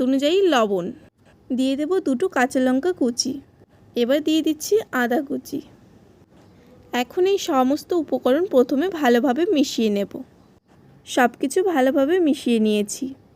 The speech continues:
এখন এর মধ্যে দিয়ে দিচ্ছি একটা ডিম ফাটিয়ে। এরপর আমি এখানে একটা বাটিতে জল নিয়ে নিয়েছিলাম, আর যে দুটো পাউরুটি আমি দেব, সেই দুটো পাউরুটি প্রথমে জলের মধ্যে নিয়ে ভালো করে জলটা চিপে বের করে নিচ্ছি।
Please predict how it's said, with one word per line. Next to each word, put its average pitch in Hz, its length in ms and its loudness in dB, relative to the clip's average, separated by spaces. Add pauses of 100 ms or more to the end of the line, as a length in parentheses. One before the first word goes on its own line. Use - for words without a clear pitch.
(580)
এখন 254 360 -2
এর 330 140 4
মধ্যে 262 320 2
দিয়ে 233 240 0
দিচ্ছি 226 320 -2 (160)
একটা 240 340 0
ডিম 247 300 -2
ফাটিয়ে। 226 420 -6 (1500)
এরপর 240 320 2
আমি 320 200 2
এখানে 294 240 2
একটা 269 220 -2
বাটিতে 233 400 0
জল 220 360 4
নিয়ে 262 180 2
নিয়েছিলাম, 277 480 2 (320)
আর 226 140 -2 (100)
যে 262 120 -2 (160)
দুটো 240 240 -2
পাউরুটি 226 580 0
আমি 254 160 2 (120)
দেব, 214 160 4 (480)
সেই - 200 2
দুটো 240 240 2
পাউরুটি 226 400 4
প্রথমে 269 360 0
জলের 220 360 4
মধ্যে 226 280 -2
নিয়ে 247 260 2 (200)
ভালো 233 220 2
করে 254 180 2 (120)
জলটা 220 400 4
চিপে 247 320 -2
বের 233 220 4
করে 190 200 0
নিচ্ছি। - 400 -6